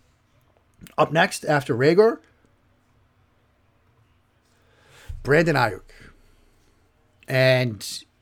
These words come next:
m-, he's also moving up boards. A lot of people have him even above Jefferson at times. He's so explosive. Monster after the catch. Great on some of those vertical stem routes.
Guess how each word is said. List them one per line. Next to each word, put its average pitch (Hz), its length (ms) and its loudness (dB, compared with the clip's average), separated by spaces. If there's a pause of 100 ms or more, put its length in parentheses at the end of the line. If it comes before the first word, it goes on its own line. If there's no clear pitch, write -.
(180)
m-, 156 220 -4
he's 190 260 4
also 160 320 6
moving 147 320 6
up 131 140 0
boards. 131 580 0 (680)
A 117 60 -8
lot 131 180 2
of 123 60 -4
people 143 240 0
have 123 180 0
him 127 300 -4
even 156 220 0
above 120 280 0
Jefferson 135 500 0
at 107 80 -6
times. 107 220 -4
He's 110 140 -6
so 170 340 4
explosive. - 840 -8 (1900)
Monster 151 560 4
after 139 320 2
the 123 120 -6
catch. 107 520 -8 (560)
Great 143 380 2
on 170 120 2
some 160 180 -2
of 151 40 -2
those 143 140 2
vertical 135 380 -2
stem 127 380 -4
routes. 120 440 -4